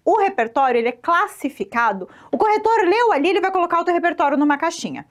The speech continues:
Ele vai ser classificado em uma das três caixinhas. Ele vai ser classificado em repertórios de texto motivador, repertórios não legitimados ou repertórios legitimados. E eles terão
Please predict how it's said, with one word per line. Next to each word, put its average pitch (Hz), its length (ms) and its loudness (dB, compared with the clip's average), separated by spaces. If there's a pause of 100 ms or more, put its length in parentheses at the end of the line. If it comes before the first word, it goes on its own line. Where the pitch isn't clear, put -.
(200)
Ele 294 140 0
vai 330 140 0
ser 359 300 -4
classificado 302 1120 -2
em 285 240 2
uma 359 220 0
das 294 340 -2 (340)
três 440 300 2
caixinhas. 240 580 -8 (220)
Ele 285 180 0
vai 311 380 0
ser 311 320 -2
classificado 392 840 0
em 220 80 -4
repertórios 220 680 -2
de 170 80 -12
texto 311 440 -2
motivador, 359 560 -2 (260)
repertórios 202 580 -2
não 247 360 2
legitimados 294 760 -2 (140)
ou 330 200 2
repertórios 302 680 -2
legitimados. 247 920 -2 (320)
E 339 60 4
eles 494 280 2
terão 427 340 2